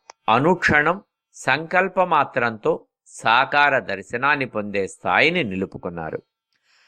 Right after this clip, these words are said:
ఆమె ద్వారా నేర్చిన విద్యలు అసామాన్యమైనవి. అందువలనే కలియుగాన నాకు కాళీమాతయే గురువైంది అని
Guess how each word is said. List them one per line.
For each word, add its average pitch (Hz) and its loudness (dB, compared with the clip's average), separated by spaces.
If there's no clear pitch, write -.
ఆమె 160 4
ద్వారా 175 2
నేర్చిన 170 -4
విద్యలు 127 4
అసామాన్యమైనవి. 113 0
అందువలనే 175 2
కలియుగాన 185 4
నాకు 123 2
కాళీమాతయే 135 2
గురువైంది 107 0
అని 240 2